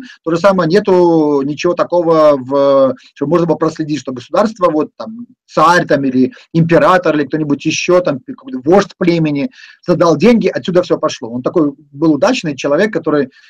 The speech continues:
э, превзошел там того же Apple в производстве смартфонов. Поэтому ничего нету. Мы же анализируем существующие феномены. И вот на самом деле вот подход,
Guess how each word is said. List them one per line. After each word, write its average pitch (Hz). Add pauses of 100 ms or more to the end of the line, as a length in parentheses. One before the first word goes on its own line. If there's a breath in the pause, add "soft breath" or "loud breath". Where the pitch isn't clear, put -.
(140 soft breath)
э, 147
превзошел 180
там 151
того 160
же 151 (140)
Apple 170
в 151
производстве 160
смартфонов. 143 (240)
Поэтому 311
ничего 330
нету. 311
Мы 233
же 226
анализируем 196 (260 soft breath)
существующие 214
феномены. 202 (320)
И 170
вот 180
на 196
самом 339
деле 226
вот 175 (220)
подход, 175